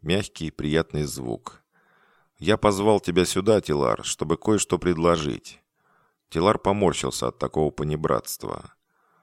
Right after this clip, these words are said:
«Кабалу очень пригодился бы кто-то с такими необычными талантами, как у тебя.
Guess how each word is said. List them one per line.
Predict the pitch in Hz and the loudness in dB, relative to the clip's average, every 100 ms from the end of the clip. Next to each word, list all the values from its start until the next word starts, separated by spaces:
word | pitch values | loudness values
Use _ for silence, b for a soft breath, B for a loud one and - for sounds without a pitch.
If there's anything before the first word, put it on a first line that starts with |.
| _ _ | _ _
«Кабалу | - 87 95 123 107 78 | 2 2 6 4 6 4
очень | 90 95 90 | 2 0 0
пригодился | 87 87 95 104 - | 2 2 4 2 0
бы | 80 | -2
кто-то | 80 - 98 76 | -4 0 0 0
с | - | -2
такими | 76 - 87 | -4 -4 -2
необычными | 82 80 78 82 - 76 | 0 0 0 -2 -4 -4
талантами, | - 76 85 82 73 71 | 0 2 2 -2 -6 -4
как | 76 - | -4 -2
у | |
тебя. | 73 85 82 60 50 - | -2 -2 -2 -2 -2 -10